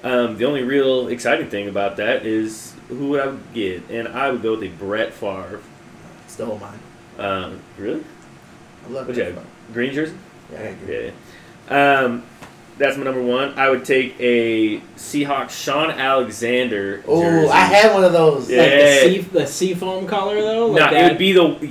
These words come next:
Speaker 1: 'cause so he played for one year in the, like, the
Speaker 3: The new
Speaker 1: throwback
Speaker 3: jerseys?
Speaker 1: or whatever. No, in the older jersey, like the
Speaker 3: Uh, the
Speaker 1: just
Speaker 3: white,
Speaker 1: the white
Speaker 3: the white.
Speaker 1: and blue.
Speaker 3: Yeah, yeah,
Speaker 1: Yeah,
Speaker 3: yeah.
Speaker 1: yeah. I would take one of those. I like those a lot more than I like
Speaker 3: Yeah.
Speaker 1: that, like,
Speaker 3: Seafoam color?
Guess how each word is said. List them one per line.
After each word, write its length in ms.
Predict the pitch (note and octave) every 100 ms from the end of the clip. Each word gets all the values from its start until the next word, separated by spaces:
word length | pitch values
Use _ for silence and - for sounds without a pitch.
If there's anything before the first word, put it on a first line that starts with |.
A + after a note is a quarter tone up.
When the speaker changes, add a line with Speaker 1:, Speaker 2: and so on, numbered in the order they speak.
| - -
Speaker 1:
'cause 160 | E3+
so 100 | E3+
he 280 | - F3+ G3
played 380 | - F#3 E3+ -
for 100 | C#3+
one 480 | B2+ A2 C3+ D#3 C#3+
year 500 | D3+ C#3+ A#2 G#2+ G#2+ - - - -
in 300 | C3 B2 A#2
the, 640 | A#2+ A#2 A2+ A2 G#2+ G#2 -
like, 260 | A2+ G2+ -
the 340 | G#2+ G2+ G2 F#2+
Speaker 3:
The 60 |
new 160 | C#3 C#3
Speaker 1:
throwback 320 | G#2+ G#2 G#2 G#2
Speaker 3:
jerseys? 120 | G#2+
Speaker 1:
or 60 |
whatever. 340 | G#2+ G2 G2 -
No, 200 | B2+ C#3
in 80 | B2
the 60 | A#2+
older 300 | C3+ D3 F#2+
jersey, 220 | F#2+ F#2+
like 200 | B2 A#2+
the 100 | B2 A2+
Speaker 3:
Uh, 60 | G#2
the 60 |
Speaker 1:
just 200 | D#3+ D3
Speaker 3:
white, 160 | D#3+ E3
Speaker 1:
the 60 | B2
white 220 | D#3+ D3+
Speaker 3:
the 40 |
white. 140 | D#3 D3+
Speaker 1:
and 80 | C3
blue. 280 | C3+ G2+ G2
Speaker 3:
Yeah, 100 | D3
yeah, 60 | C#3
Speaker 1:
Yeah, 160 | C3 A#2
Speaker 3:
yeah. 160 | G#2+
Speaker 1:
yeah. 120 | G#2 - - - -
I 80 | D#3
would 80 | F3+
take 140 | F3+
one 100 | D3
of 120 | C3 A#2
those. 240 | D3 D3+
I 120 | C3
like 220 | D3 D3+ -
those 220 | C3 B2+
a 40 |
lot 320 | A#2+ A#2+ A#2 A#2
more 220 | A#2 A#2
than 120 | A2
I 60 | G#2
like 260 | G#2+ G2+ G#2
Speaker 3:
Yeah. 80 | G#2
Speaker 1:
that, 260 | G2+ F#2+
like, 240 | G2+ G2 F#2 - - -
Speaker 3:
Seafoam 400 | - D#3 G#2+ D3+
color? 180 | G#2 G2+